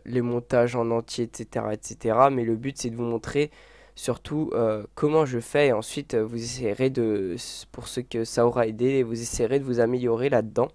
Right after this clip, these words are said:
Donc voilà, euh, donc la vidéo va se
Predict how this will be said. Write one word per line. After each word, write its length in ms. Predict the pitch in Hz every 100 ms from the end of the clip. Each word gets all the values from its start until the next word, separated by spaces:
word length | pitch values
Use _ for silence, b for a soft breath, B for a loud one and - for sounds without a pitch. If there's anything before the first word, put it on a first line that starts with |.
| B B B B B B B B B
Donc 220 | 127 196 175
voilà, 480 | 127 117 135 160 -
euh, 320 | 123 117 113
donc 240 | 110 127 131 -
la 120 | 135
vidéo 300 | 151 165 175
va 200 | 156 131
se 520 | - 131 120 113